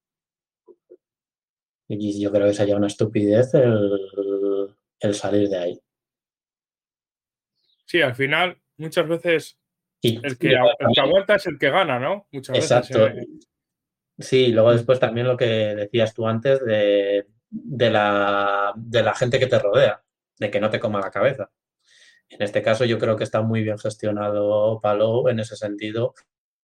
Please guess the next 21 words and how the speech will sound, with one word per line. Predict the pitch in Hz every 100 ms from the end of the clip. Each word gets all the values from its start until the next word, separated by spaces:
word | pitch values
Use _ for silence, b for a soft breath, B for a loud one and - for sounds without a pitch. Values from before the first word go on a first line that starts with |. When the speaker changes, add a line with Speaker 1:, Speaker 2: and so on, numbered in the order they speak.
| _ _ _ b -
Speaker 1:
y | 104
yo | 92
creo | - 98 104
que | 120 107
no | - 101
cometería | - 110 - 98
esa | 104
locura. | 107 104 120 - _ _ _ _ _ _ _ _ _ _ _ _ _ _ _ _ _ _ _ _ _ _ _ _ _ -
Speaker 2:
No | 131
sé, | 123 117
yo | 120
creo | 139
que | 131
sería | 127 143 131
pegarse | 131 131 139
un | 127
tiro | 135 123
en | 113
el | 110
pie. | 123 110 - _ _ _ _ _
Speaker 1:
Sí, | - - 95 98